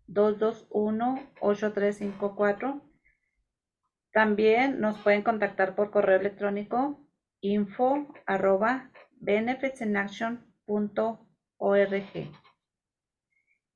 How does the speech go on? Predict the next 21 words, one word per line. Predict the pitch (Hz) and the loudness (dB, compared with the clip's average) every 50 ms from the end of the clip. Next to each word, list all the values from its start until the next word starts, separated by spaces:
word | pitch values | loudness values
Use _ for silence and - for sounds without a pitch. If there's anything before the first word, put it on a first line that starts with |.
| _ _ _ _ - | _ _ _ _ -4
Y | 214 214 | 0 2
estamos | 220 214 214 - 202 208 214 240 240 | 2 2 4 2 4 4 4 2 4
aquí | 254 233 - - 208 | 2 0 2 0 -2
para | 208 - 208 202 202 208 208 202 | 0 2 0 2 2 2 2 0
ayudarlos | 196 196 190 190 180 190 185 185 190 202 214 233 254 - - | 0 0 -2 0 2 2 2 2 2 0 -2 -4 -4 -6 -10
con | - 233 220 208 | -10 -10 -8 -4
toda | - 196 190 190 | 0 0 2 2
la | 190 202 | 2 0
asistencia. | 202 196 202 190 190 - 190 190 190 190 190 - - 226 226 - | -2 -4 -8 -10 -8 -4 -4 -2 -2 -4 -6 -8 -8 -8 -8 -8
Podemos, | - 190 196 185 180 185 190 190 - - - - - | -8 -8 -8 -8 -6 -6 -8 -8 -8 -12 -18 -14 -8
ah, | 180 180 175 175 - - | -6 -6 -6 -6 -8 -8
asistir, | - 180 180 - 185 180 - - - 190 202 226 254 | -10 -10 -8 -8 -10 -10 -10 -6 -4 -2 -2 -2 -2
como | 254 - 214 208 202 | -4 -6 -4 -2 0
ya | 196 185 | 2 2
dijimos, | 190 190 190 196 196 190 196 202 226 254 - - _ _ _ - - - - _ _ _ _ _ _ _ - | 2 2 0 -4 -4 -2 -2 -2 -4 -4 -8 -12 _ _ _ -20 -20 -20 -20 _ _ _ _ _ _ _ -8
con | - 196 196 | -4 -2 -2
nuestras | 196 190 190 - 196 180 | -2 -2 0 -2 0 0
aplicaciones | 190 185 - 180 180 - 190 185 185 - 185 185 185 185 190 208 226 226 - | 0 -2 -2 -6 -4 0 0 0 0 0 -2 0 0 0 0 -2 -4 -4 -6
y | 220 | -4
también | 214 202 196 185 185 185 180 175 | 0 0 0 0 0 -2 -2 0
para | - 208 214 214 214 214 208 196 185 180 180 | 2 2 2 4 4 2 2 2 0 -2 -4